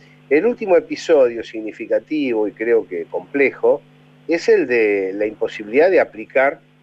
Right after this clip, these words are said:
una normativa razonable como es la disposición de la prisión domiciliaria de Lázaro Báez, donde un puñado de vecinos, algunos provocadores justamente alquilados,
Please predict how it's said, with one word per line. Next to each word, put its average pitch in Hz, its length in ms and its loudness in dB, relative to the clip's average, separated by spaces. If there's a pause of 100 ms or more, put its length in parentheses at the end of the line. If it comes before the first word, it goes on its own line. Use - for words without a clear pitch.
(100)
una 143 240 0
normativa 110 540 0
razonable 139 800 0
como 104 200 -2
es 123 60 0
la 117 60 0
disposición 101 540 -6
de 123 80 2
la 104 80 2
prisión 101 680 -2 (480)
domiciliaria 107 880 0
de 98 100 -2
Lázaro 107 360 0
Báez, 110 520 0 (520)
donde 95 720 -6 (380)
un 127 120 -6
puñado 127 360 2
de 123 120 4
vecinos, 127 800 -2 (320)
algunos 113 380 0
provocadores 110 680 2
justamente 117 560 -4
alquilados, 120 680 0